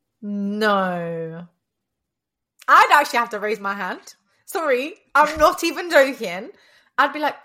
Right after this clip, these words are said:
"Oh, no, no, I, I did look at that." What, what do you mean?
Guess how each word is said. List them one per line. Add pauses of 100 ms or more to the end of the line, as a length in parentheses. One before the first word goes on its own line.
(220)
"Oh,
no,
no,
I, (120)
I
did
look
at
that." (1600)
What,
what
do
you
mean?